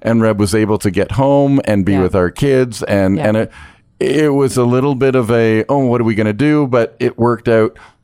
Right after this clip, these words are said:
Speaker 1: partially because we, we have community.
Speaker 2: We have community.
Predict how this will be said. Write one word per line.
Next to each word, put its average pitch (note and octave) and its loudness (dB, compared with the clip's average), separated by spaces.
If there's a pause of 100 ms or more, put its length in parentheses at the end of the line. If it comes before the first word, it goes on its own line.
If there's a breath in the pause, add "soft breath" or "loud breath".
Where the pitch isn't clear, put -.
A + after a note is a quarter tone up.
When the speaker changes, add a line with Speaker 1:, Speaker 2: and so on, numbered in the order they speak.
(360)
Speaker 1:
partially C#3+ -2
because A2 -2
we, A2+ 0
we A2 2
have G#2 0
community. F2+ 0
Speaker 2:
We G3 -2
have F3+ -2
community. F#3+ -6